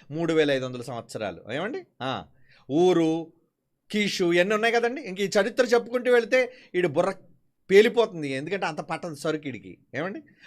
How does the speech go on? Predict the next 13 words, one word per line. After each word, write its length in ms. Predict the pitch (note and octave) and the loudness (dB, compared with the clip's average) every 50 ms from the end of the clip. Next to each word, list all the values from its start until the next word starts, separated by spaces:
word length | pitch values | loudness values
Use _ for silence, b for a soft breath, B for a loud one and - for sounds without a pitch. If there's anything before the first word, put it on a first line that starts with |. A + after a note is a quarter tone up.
| b b | b b
ఆ 100 | D#3+ G3+ | 4 6
తర్వాత 380 | G#3 A#3 A#3 B3+ C4+ C4+ B3 C4 | 6 6 6 6 6 6 8 8
వచ్చింది 320 | C4 B3+ B3+ C4+ C4 C4 | 6 6 4 2 -4 -4
అక్కాడియన్ 500 | G3+ F#3+ - C4 C4 C4 C4 C4+ C4 B3+ | -4 -2 2 4 4 6 6 4 4 2
ఎంపైర్, 400 | B3 B3 G#3 A3 B3+ B3 A3+ F#3 | 0 -4 0 4 6 6 6 4
రెండు 180 | G3+ G#3+ A3 A3+ | 4 4 4 4
వేల 200 | A3+ A3+ A3 A3+ | 4 4 2 2
మూడు 240 | G#3+ A3 A3 A3 | 2 2 2 2
వందల 360 | A3 A3 A3 G#3+ G#3+ G#3+ G#3 F#3+ B B B B - | 2 0 0 0 2 2 2 0 B B B B -6
క్రీస్తు 380 | - G3+ A3 A3+ - - - | -2 -2 -2 -2 -2 0 0
పూర్వం. 960 | A3+ - - G#3+ A3 A3+ A3+ A#3 A3+ A3+ A#3 A3+ A#3 A3 G3+ E3 B2 G2 F#2 - _ _ _ _ _ _ _ _ _ _ _ - - | 0 2 4 4 6 6 6 6 6 8 8 8 8 6 2 -6 -6 -8 -12 -16 _ _ _ _ _ _ _ _ _ _ _ -4 0
ఏమండి? 240 | D3+ F#3+ G#3+ B3 C4+ | 0 0 0 0 2
ఓకే. 540 | F#3 F#3 G#3+ G#3 G#3+ G#3 E3+ B2 - b | 4 4 4 4 4 2 2 2 0 b